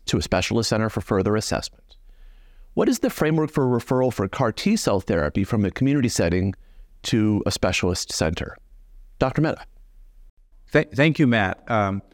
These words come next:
Speaker 2: and you, uh, gave a very good background about mantle cell lymphoma. Um, and you are right, uh, mantle cell lymphoma is very heterogeneous. We can, you know, hypothetically divide mantle cell lymphoma in three categories, you know, low grade, high grade, and intermediate grade.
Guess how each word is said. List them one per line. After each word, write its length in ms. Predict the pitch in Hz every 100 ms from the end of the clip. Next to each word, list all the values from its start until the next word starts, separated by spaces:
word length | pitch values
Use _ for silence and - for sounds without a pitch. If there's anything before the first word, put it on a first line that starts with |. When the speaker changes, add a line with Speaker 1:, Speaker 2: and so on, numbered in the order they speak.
| _ -
Speaker 2:
and 240 | 110 113
you, 400 | 120 131 135 131
uh, 200 | - 107
gave 200 | 110 131
a 80 | 117
very 240 | 110 143 139
good 220 | 131 104
background 540 | 110 110 110 104 98
about 220 | 95 98
mantle 280 | 98 92 95
cell 200 | 90 90
lymphoma. 520 | 87 82 92 85 80 - -
Um, 320 | 87 85 85
and 340 | 107 104 101
you 180 | - 117
are 60 | 110
right, 360 | 120 113 - - -
uh, 100 | 98
mantle 300 | 107 135 139
cell 160 | 135
lymphoma 460 | 117 107 110 101 95
is 100 | 95
very 280 | 98 107 107
heterogeneous. 800 | 98 92 98 90 82 76 - - _ _ _ _ _ - -
We 180 | 123 175
can, 360 | 196 170 143 - -
you 120 | 139
know, 100 | 113
hypothetically 960 | - 147 147 110 127 120 - 92 90 87 104
divide 380 | 107 101 113
mantle 280 | 107 104 101
cell 180 | 95 101
lymphoma 400 | 98 92 101 90
in 80 | 85
three 200 | 117 113
categories, 680 | 107 92 90 - - -
you 60 | 107
know, 140 | 90
low 240 | 90 107 117
grade, 460 | 104 107 104 90 - - - -
high 300 | - 101 104
grade, 400 | 98 98 95 90 -
and 180 | 95
intermediate 520 | 107 98 98 87 80 -
grade. 280 | - -